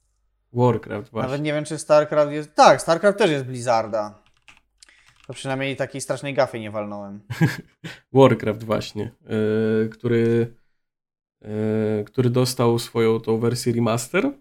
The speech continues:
Speaker 1: i w momencie, kiedy wyszedł remaster, to,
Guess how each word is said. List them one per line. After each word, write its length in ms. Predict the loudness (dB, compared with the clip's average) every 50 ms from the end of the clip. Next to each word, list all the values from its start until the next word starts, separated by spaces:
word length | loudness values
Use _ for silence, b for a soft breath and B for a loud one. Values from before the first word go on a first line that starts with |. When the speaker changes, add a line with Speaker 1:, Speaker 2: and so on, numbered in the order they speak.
| _ _ _ _
Speaker 1:
i 60 | 0 2
w 20 |
momencie, 300 | 6 6 6 6 4 2
kiedy 160 | -2 0 2 2
wyszedł 280 | 2 2 2 4 4
remaster, 640 | 4 4 4 2 2 0 -2 -2 0 2 2 2 0
to, 380 | 0 0 2 2 2 2 0 0